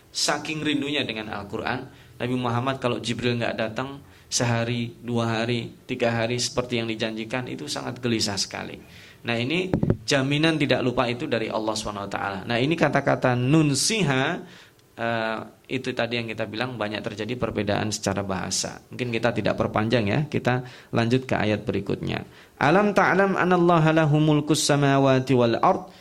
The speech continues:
wa ma lakum min dunillahi min waliyyin wala nasir." Alam ta'lam, kembali khitabnya kepada Nabi Muhammad. Jadi,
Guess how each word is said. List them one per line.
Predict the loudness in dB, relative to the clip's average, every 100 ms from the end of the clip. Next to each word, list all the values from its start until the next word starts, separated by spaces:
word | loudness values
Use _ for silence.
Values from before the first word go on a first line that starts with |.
| -20 _
wa | 2 4
ma | 6
lakum | 4 2 2
min | 4 4
dunillahi | 6 6 6 4 4 4
min | 4 2 4
waliyyin | 4 2 2 2 2
wala | 2 2 0
nasir." | 0 0 0 -2 -6 -16 -20 -20 -4
Alam | 0 2 2
ta'lam, | 2 2 -2 -4
kembali | -6 -2 0 -2 -2
khitabnya | -6 -6 -8
kepada | -4 -4 -2
Nabi | -4 -4 -2
Muhammad. | -2 -2 -2 -6 -8 -18 -18 -18 -18 -18 -18 -18 -18 -2
Jadi, | 2 2 2